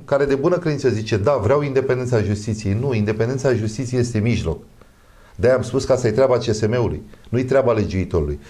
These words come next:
Am sperat tot timpul că, dând putere C S M-ului,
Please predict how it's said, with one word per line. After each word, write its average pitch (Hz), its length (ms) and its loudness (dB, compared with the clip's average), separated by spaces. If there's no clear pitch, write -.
Am 101 160 0
sperat 127 360 2
tot 143 140 2
timpul 127 280 -4
că, 98 120 2
dând 110 260 0
putere 123 380 2
C 104 180 -4
S - 80 -8
M-ului, 87 420 -2